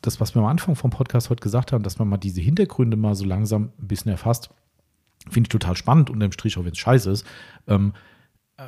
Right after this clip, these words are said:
und auch wieder ein Pandemiegrund. Ähm, es ist so, in, weiß ja jeder, Veranstaltungsthema ist ja momentan leider Gottes tot. Ja, ähm, zum Leidwesen von allen, die davon betroffen sind, egal ob das jetzt, ne, Getränkelieferanten sind oder eben Eventveranstaltungen, Gastronomie,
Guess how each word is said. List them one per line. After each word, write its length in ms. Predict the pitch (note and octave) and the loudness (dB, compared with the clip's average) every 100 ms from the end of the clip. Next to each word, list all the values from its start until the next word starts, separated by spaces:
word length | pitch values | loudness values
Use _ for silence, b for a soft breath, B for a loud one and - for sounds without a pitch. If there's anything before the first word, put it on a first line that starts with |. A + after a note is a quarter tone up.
| - | -6
und 180 | B2 G#2 | -2 0
auch 160 | F#2+ | 0
wieder 160 | G2 A2+ | 2 2
ein 60 | G#2 | 4
Pandemiegrund. 680 | G#2 G2+ G2 A2 C#3+ F3 b b b b _ | 4 4 4 6 6 6 b b b b _
Ähm, 280 | A#2 A2+ A#2+ - | 2 4 2 0
es 140 | - | -4
ist 120 | G#2+ - | -2 4
so, 340 | B2 F3 F3+ - | 4 4 2 -2
in, 320 | A#2 A#2 A#2 _ | 0 2 0 _
weiß 280 | F#2 F#2+ - | -2 0 0
ja 40 | |
jeder, 280 | G2 A2 C3 | 0 2 2
Veranstaltungsthema 920 | - G2+ G2 C3+ B2 B2 - A#2+ B2 B2+ | 0 -2 0 0 0 0 0 2 2 2
ist 240 | B2+ - | -2 -2
ja 60 | G#2+ | 0
momentan 560 | G2+ G#2+ - G2+ G2+ - | 0 -2 0 -2 -2 -4
leider 300 | F#2+ G2 G2 | -4 -2 -2
Gottes 280 | G#2 G2+ F2+ | -4 -4 -2
tot. 360 | - C3 E3+ - b b b _ | 4 4 2 -8 b b b _
Ja, 260 | G2+ A2 C#3+ A#2+ | -2 -2 -2 -2
ähm, 320 | A2+ A#2 A#2 A#2+ | 0 0 -4 -10
zum 220 | - G#2 | -10 -2
Leidwesen 480 | G2 A2 B2 A#2 A2+ | 0 0 0 0 -2
von 120 | A2+ | -2
allen, 200 | G2+ A2 | -2 0
die 80 | A2 | 2
davon 260 | G#2+ - | 0 2
betroffen 400 | G2 - A#2 B2+ | -2 -2 -2 0
sind, 220 | B2+ C3 A#2 | 0 0 -2
egal 260 | G2+ G#2 | -2 -2
ob 140 | A2+ - | -2 -4
das 160 | F#2 | -6
jetzt, 320 | G#2+ - - b b b b b - | -8 -8 -14 b b b b b -4
ne, 280 | G#2 G#2+ A#2 | -2 -2 -4
Getränkelieferanten 840 | G2+ F#2+ A#2+ A#2 A#2 A2 A2+ A#2 B2+ | -6 -2 -2 -2 -2 -2 0 0 0
sind 280 | A2 A2+ A#2+ | 0 0 -2
oder 240 | G#2+ G2+ | -4 -4
eben 220 | - G#2+ | -4 -4
Eventveranstaltungen, 920 | G#2+ G2 G#2 A#2+ A#2 A2 - A2+ G#2+ G#2+ | -4 0 0 0 -2 -4 -2 -2 0 -2
Gastronomie, 680 | G#2+ - A2 G2+ A2+ B2+ | -4 -2 -2 0 2 2